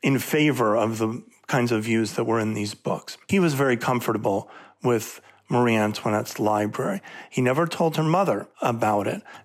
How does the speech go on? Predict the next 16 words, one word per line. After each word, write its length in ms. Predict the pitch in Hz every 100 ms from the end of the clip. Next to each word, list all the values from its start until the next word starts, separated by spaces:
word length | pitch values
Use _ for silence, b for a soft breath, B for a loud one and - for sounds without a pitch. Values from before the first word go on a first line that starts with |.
| -
And 120 | 139
I 80 | 131
think 240 | 185 190
that 140 | 190 143
he 100 | 143
was 280 | 156 180
trying 420 | - - 151 143 131
to, 360 | - 143 131 B B B
he 100 | 196
was 160 | 190 208
really 180 | 254
trying 280 | 226 170 139
to 180 | 127 127
indoctrinate 800 | 113 113 117 123 - 104 98 104
her, 240 | - 202 - B B B -
because 460 | 135 147 131 -